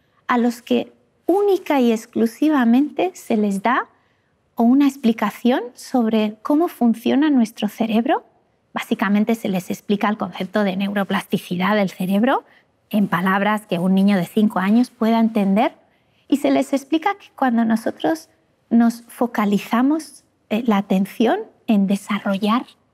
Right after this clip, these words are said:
la virtud que queramos desarrollar y con eso nos vamos entrenando, ¿sí? Vamos practicando esa virtud, pues que realmente podemos llegar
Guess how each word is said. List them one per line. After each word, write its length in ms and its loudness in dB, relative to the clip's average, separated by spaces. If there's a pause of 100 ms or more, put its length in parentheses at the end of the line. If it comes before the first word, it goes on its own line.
(480)
la 200 4
virtud 460 2
que 140 -4
queramos 540 0
desarrollar 640 0 (680)
y 220 4 (100)
con 320 2
eso 400 -2 (440)
nos 200 2
vamos 280 2
entrenando, 800 2 (140)
¿sí? 340 0 (160)
Vamos 480 0 (220)
practicando 800 -2
esa 260 -2
virtud, 360 0 (240)
pues 120 -20
que 140 -4
realmente 720 0
podemos 460 0
llegar 460 -2